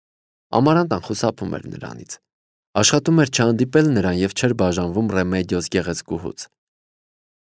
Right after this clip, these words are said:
Մի անգամ Աուրելիանո Խոսեն հարցրեց Ամարանտային, թե մինչև երբ է նա մտադիր պահել ձեռքի սև վիրակապը։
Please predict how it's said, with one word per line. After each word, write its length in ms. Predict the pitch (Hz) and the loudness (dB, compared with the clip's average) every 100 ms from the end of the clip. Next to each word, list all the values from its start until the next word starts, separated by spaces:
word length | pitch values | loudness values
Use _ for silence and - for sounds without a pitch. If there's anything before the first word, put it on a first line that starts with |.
| _ _ - | _ _ 2
Մի 100 | 101 | 2
անգամ 380 | 101 101 135 131 | 2 2 0 0
Աուրելիանո 600 | 113 95 90 90 95 92 | 0 2 4 2 2 0
Խոսեն 420 | 87 95 92 139 143 | -2 -2 0 0 0
հարցրեց 560 | 127 120 - 110 - | -2 -2 -4 -4 -4
Ամարանտային, 680 | - 80 82 80 80 82 80 - _ _ | -4 -4 -6 -6 -6 -6 -6 -10 _ _
թե 80 | 143 139 | 0 2
մինչև 440 | 147 139 - 160 | 2 0 0 0
երբ 240 | 170 175 - | 2 0 0
է 100 | 165 | -2
նա 120 | 85 | -2
մտադիր 500 | 82 - 92 104 131 | -2 0 0 2 0
պահել 380 | - 82 98 110 | 0 0 0 -2
ձեռքի 440 | 107 95 82 - | 0 -4 -4 -6
սև 280 | 95 - 80 | -4 -2 -4
վիրակապը։ 680 | 78 87 87 - 80 - - | -4 -4 -4 -4 -8 -8 -16